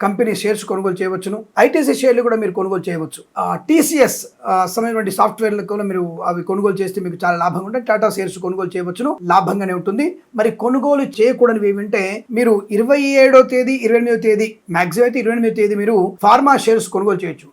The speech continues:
కానీ ఇరవై నాలుగు, ఇరవై ఐదు, ఇరవై ఆరు, ఇరవై ఏడు తేదీలలో ఫార్మా షేర్స్ కానివ్వండి, బ్యాంకింగ్ సంబంధమైన షేర్స్, ఆ రెండు కొనుగోలు చేస్తే నష్టాలు పొందుకునే అవకాశం మళ్ళీ కొనసాగుతూనే ఉంటుంది. కాబట్టి ఈ ట్రంప్ గారి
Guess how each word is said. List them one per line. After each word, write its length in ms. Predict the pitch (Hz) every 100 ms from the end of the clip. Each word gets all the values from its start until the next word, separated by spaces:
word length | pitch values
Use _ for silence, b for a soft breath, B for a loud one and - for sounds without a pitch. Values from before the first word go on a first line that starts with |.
| 214
కానీ 240 | 247 254
ఇరవై 240 | 208 208 254
నాలుగు, 320 | 247 247 240
ఇరవై 240 | 220 226
ఐదు, 100 | 220
ఇరవై 200 | 208 214
ఆరు, 300 | 220 214 214
ఇరవై 200 | 214 196
ఏడు 160 | 202 190
తేదీలలో 600 | 185 185 185 190 180 170 -
ఫార్మా 440 | 185 220 254 233
షేర్స్ 380 | 202 - 196 180
కానివ్వండి, 560 | 190 175 170 170 170 180 -
బ్యాంకింగ్ 460 | 165 208 285 269 233
సంబంధమైన 500 | 233 226 220 202 196
షేర్స్, 380 | 185 190 165 - - -
ఆ 80 | 175
రెండు 240 | 202 247
కొనుగోలు 360 | 214 220 226 208
చేస్తే 500 | 208 185 202 165 b b 185
నష్టాలు 360 | 175 - 208
పొందుకునే 340 | 180 185 185 180
అవకాశం 420 | 180 180 175 180
మళ్ళీ 160 | 185 190
కొనసాగుతూనే 580 | 185 180 208 196 208
ఉంటుంది. 380 | 208 220 226 285 B B _
కాబట్టి 300 | 240 285 -
ఈ 180 | 254 240
ట్రంప్ 380 | 180 240 262 277
గారి 460 | 269 254 233 -